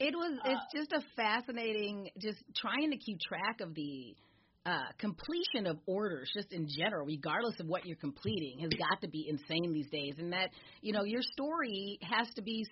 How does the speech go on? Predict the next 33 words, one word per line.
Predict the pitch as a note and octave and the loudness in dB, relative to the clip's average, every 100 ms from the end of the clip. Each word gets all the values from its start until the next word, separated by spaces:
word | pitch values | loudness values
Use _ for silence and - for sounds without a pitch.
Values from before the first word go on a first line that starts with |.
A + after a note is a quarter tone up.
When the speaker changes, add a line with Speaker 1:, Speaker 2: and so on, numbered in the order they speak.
| - | -4
Speaker 1:
so | A#3 A3 A3 A3 A3 G#3+ G#3+ G#3+ - - - _ _ _ _ _ A3 | 0 2 2 2 4 4 2 -2 -12 -20 -20 _ _ _ _ _ -2
repeated | G#3+ B3 - D4+ C4 B3 | 0 2 4 6 6 6
over | B3 B3+ | 6 6
and | B3 | 4
over | A3 | 4
and | G#3 | 6
over | G3 D4+ | 6 4
again | E4 E3 D#3 | 2 2 2
by | D#3 E3 F#3+ | 4 2 2
everybody | G3+ B3+ G3+ F3+ | 0 2 2 2
who | F3+ | 0
works | F3 D#3 | 0 0
in | D#3+ | -2
retail. | E3+ C#4+ F3 D3+ | 0 0 0 0
It's | D3 | 0
like, | D#3 | -2
we | E3 C#4+ | 2 4
had | B3+ - | 4 4
to | F3 | -2
pivot | - D4 G3 - - _ _ _ _ _ - - | 2 4 4 0 -6 _ _ _ _ _ -20 -6
remarkably | A3+ A3+ G#3+ A3 C#4 C#4+ A#3 F3+ E3+ | 4 6 8 8 8 6 4 2 -2
fast, | F3+ D#3+ G#2+ - - - - - - - | 0 -2 -2 -8 -16 -20 -20 -20 -20 2
um, | G3+ F#3+ F#3 | 6 8 6
Speaker 2:
Mm-hmm. | G#3 | 4
Speaker 1:
and | G3+ G3+ | 0 0
to | G3 | -2
be | E3 A3+ C4 B3+ | -2 0 0 2
innovative | G#3 F#3+ E3 E3 D#3 D3+ D3+ - | 0 0 0 -2 0 -2 -2 0
and | F#3 F3+ F3 | 2 2 0
to | G3 | -4
get | D#3+ A3 - | 0 0 2
up | G#3 E3+ | 0 0
to | - | -2